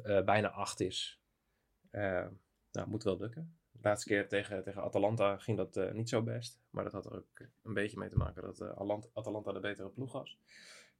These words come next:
En ik denk dat, eh, nou ja, vanavond, eh, zullen ze moeten, en dat gaat gebeuren,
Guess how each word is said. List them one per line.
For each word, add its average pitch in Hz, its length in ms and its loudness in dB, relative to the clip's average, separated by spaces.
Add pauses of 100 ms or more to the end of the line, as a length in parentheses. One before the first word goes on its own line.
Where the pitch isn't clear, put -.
En 98 180 2
ik 92 120 -4
denk 95 240 -2
dat, 95 220 -8
eh, 98 80 -8 (500)
nou - 180 -8
ja, - 100 -20 (580)
vanavond, 110 580 6
eh, 98 340 2 (380)
zullen 101 300 -2
ze 104 80 -10
moeten, 98 460 -8 (800)
en 104 80 6
dat 95 100 2
gaat - 180 -4
gebeuren, 98 480 -4